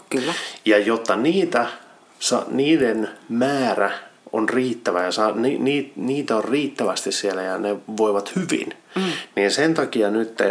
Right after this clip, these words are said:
Speaker 2: Dermalogica on laittanut näitä prebiootteja,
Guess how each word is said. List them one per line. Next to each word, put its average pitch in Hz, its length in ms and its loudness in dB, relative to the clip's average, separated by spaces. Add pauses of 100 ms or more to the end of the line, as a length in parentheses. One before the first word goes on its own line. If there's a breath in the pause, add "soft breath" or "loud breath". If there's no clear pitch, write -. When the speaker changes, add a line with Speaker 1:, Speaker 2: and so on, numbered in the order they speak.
(120)
Speaker 2:
Dermalogica 107 720 2
on 90 120 -2
laittanut 98 400 0
näitä 98 200 -2
prebiootteja, 95 1040 0